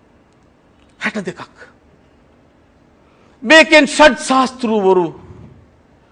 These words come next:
ඉතා ප්‍රසිද්ධියක් දැරූ උදවිය. පකුදක චායන,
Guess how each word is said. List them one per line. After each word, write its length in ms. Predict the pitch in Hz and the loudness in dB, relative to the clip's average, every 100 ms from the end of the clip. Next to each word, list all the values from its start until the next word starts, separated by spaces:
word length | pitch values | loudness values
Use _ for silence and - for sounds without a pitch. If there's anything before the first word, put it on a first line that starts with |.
| _ - | _ -20
ඉතා 300 | - 170 139 - - _ _ _ | -4 0 0 -2 -18 _ _ _
ප්‍රසිද්ධියක් 640 | 190 - 185 139 151 131 110 | -8 -8 -12 -8 -4 -4 -4
දැරූ 380 | 117 113 117 110 | -8 -8 -10 -14
උදවිය. 380 | 107 107 92 - _ _ _ _ _ _ _ _ _ _ _ _ _ _ - | -14 -16 -18 -20 _ _ _ _ _ _ _ _ _ _ _ _ _ _ -4
පකුදක 420 | 196 208 196 202 214 - | -2 0 0 2 0 0
චායන, 460 | - 226 254 269 | 4 6 6 4